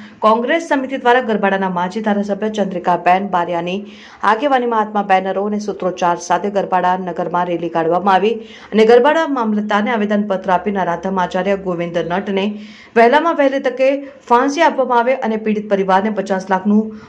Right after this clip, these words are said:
વળતર આપવામાં આવે તેવી માંગ કરવામાં આવી. આ વેળાએ ગરબાડાના માજી ધારાસભ્ય ચંદ્રિકાબેન બારિયા, દાહોદ જિલ્લા કોંગ્રેસ પ્રમુખ હર્ષદ નીનામા, ગરબાડા તાલુકા કોંગ્રેસ પ્રમુખ સોમાભાઈ ચૌહાણ સહિતના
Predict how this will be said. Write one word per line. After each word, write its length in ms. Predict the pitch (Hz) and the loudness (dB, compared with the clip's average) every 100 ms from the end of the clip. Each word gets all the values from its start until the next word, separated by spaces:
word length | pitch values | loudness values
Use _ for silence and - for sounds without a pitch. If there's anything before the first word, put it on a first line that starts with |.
| - | -2
વળતર 400 | 190 233 269 320 | 6 6 6 4
આપવામાં 400 | 254 208 185 175 | 4 2 -2 -2
આવે 120 | 165 | -4
તેવી 240 | 165 165 165 | -4 -4 -4
માંગ 300 | 160 160 208 | -4 -4 -2
કરવામાં 460 | 247 254 269 311 | 0 2 0 -2
આવી. 340 | 190 - 139 - | -4 -4 -8 -2
આ 100 | 156 | 0
વેળાએ 320 | 147 147 196 | 2 4 4
ગરબાડાના 560 | 208 185 180 180 180 190 | 4 4 4 2 0 0
માજી 320 | 190 165 175 | 0 -2 -4
ધારાસભ્ય 760 | 165 160 156 - 170 185 196 - - - - | -6 -4 -4 -4 -2 0 0 -4 -14 -20 0
ચંદ્રિકાબેન 680 | 220 214 220 233 214 285 285 | 4 6 6 4 4 2 2
બારિયા, 340 | 254 254 262 - - - - - | 0 0 -2 -6 -20 -20 -20 -6
દાહોદ 460 | 214 233 247 320 302 | 2 2 2 -2 -4
જિલ્લા 420 | 220 240 247 277 | 2 4 4 2
કોંગ્રેસ 720 | - - 214 240 285 302 - | -2 0 2 2 0 -2 2
પ્રમુખ 520 | 247 240 247 277 247 233 | 4 6 4 4 2 4
હર્ષદ 360 | 240 240 311 | 4 4 0
નીનામા, 380 | 262 214 202 208 | 2 4 4 4
ગરબાડા 400 | 208 190 180 180 | 2 2 2 0
તાલુકા 380 | 180 180 214 233 | 2 2 2 2
કોંગ્રેસ 520 | 226 202 196 214 208 | 2 0 2 2 0
પ્રમુખ 260 | 196 202 220 | 0 0 0
સોમાભાઈ 480 | 214 196 180 180 175 | -2 -2 0 0 -2
ચૌહાણ 480 | 180 180 185 202 208 | 0 -2 0 2 2
સહિતના 500 | 202 185 196 208 | 2 0 0 -2